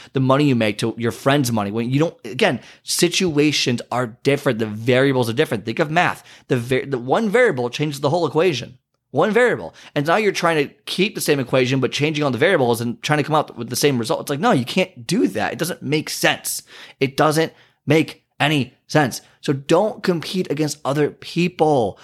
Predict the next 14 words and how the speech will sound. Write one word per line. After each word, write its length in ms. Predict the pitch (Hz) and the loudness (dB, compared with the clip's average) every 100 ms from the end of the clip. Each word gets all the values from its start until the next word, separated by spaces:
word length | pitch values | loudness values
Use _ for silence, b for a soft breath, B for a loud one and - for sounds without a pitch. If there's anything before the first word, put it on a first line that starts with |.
| B - | B 0
You're 140 | 147 | 0
competing, 680 | 165 139 - - 165 175 165 | 2 -2 -4 -6 -2 2 2
you're 180 | 131 139 | 0 -2
creating 800 | - - 151 135 147 175 156 110 | -4 -4 -2 2 2 4 2 2
with 240 | 127 131 | 0 0
yourself 1000 | 127 120 - - - 190 202 98 - - B B B B | -4 -4 -4 -4 0 2 2 0 -10 -20 B B B B
and 200 | 147 151 | 0 2
looking 220 | 165 175 | 0 0
at 60 | 156 | -2
the 80 | 143 | -4
progress 560 | - - 139 156 165 | -6 -2 0 0 -2
that 160 | 156 - | -2 -4
you've 500 | 139 147 190 180 120 | -2 0 2 0 -4
made 500 | 135 160 180 135 | -4 0 2 2